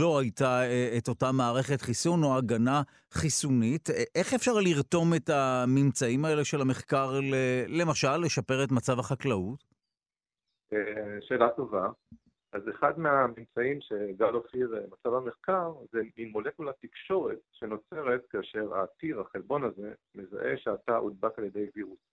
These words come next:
Speaker 2: הוא מייצר את המולקולת התקשורת הזאת, היא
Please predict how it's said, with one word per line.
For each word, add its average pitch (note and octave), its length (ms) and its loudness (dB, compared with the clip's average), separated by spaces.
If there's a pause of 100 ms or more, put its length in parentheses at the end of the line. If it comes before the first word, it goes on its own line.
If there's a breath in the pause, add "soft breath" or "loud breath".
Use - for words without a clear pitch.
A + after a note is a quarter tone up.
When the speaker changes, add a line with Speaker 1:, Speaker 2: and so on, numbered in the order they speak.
(680)
Speaker 2:
הוא A2 100 -14
מייצר B2+ 360 -2
את C#3 120 -6
המולקולת G#2 560 -6
התקשורת D3 520 -6
הזאת, G2 280 -6
היא A2 180 -14